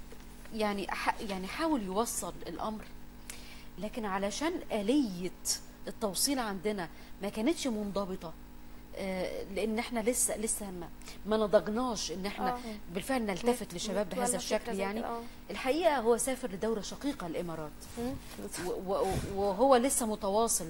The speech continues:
Speaker 1: مع، مع، مع، مع مصر ولسه يعني، لكن عزائنا الوحيد إن هو راح لدولة
Speaker 2: دولة عربية.
Speaker 1: شقيقة. <laughs> دولة عربية شقيقة. لكن أنا عايزة بقى بعد كده، ويمكن برضو ده يبقى من ضمن الحاجات اللي ممكن تكتبوها أو تبعتوها،
Speaker 3: مم.
Speaker 1: إن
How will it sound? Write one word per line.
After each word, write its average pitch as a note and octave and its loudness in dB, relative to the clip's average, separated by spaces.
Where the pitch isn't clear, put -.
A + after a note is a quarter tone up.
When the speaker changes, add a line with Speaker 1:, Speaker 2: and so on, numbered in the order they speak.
Speaker 1:
مع، A2 -4
مع، F3 -2
مع، E3+ -2
مع E3 0
مصر G#3 0
ولسه F#3+ -2
يعني، G3 0
لكن G3+ -4
عزائنا C#4+ 6
الوحيد B3 4
إن A3 0
هو B3+ 0
راح C#4 2
لدولة B3 10
Speaker 2:
دولة B3+ 8
عربية. A#3+ 6
Speaker 1:
شقيقة. A#3+ 4
<laughs> - 8
دولة A3+ 8
عربية G3+ 10
شقيقة. G#3 -4
لكن G4+ 8
أنا A#3 6
عايزة E4 8
بقى D#4 10
بعد C#4 2
كده، D4 6
ويمكن A#3+ 0
برضو A#3+ 2
ده F#3+ 2
يبقى A#3 2
من G3+ -4
ضمن C4 2
الحاجات A3 -2
اللي A3 -2
ممكن A3+ -4
تكتبوها G#3 -2
أو F3+ 0
تبعتوها، G3 -2
Speaker 3:
مم. A3+ -6
Speaker 1:
إن G#3+ 0